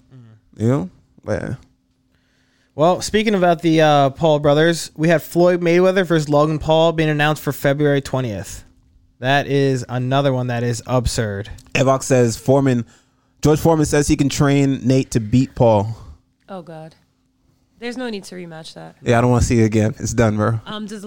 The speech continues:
Speaker 3: is Logan Paul a better boxer than Jake Paul?
Speaker 2: Jake's the better boxer, I think.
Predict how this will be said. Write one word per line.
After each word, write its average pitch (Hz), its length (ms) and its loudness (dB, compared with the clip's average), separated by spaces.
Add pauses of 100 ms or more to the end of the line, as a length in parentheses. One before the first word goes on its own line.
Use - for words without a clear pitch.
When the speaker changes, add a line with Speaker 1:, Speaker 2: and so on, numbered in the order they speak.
(140)
Speaker 3:
is 226 160 -12
Logan 226 440 -8
Paul 226 280 -8
a 214 40 -10
better 185 340 -12
boxer 175 540 -14
than 165 240 -16
Jake 165 280 -16 (160)
Paul? 254 440 -12 (720)
Speaker 2:
Jake's 120 320 0
the - 80 -4
better 107 200 2
boxer, 101 360 0
I 95 80 0
think. 98 260 -8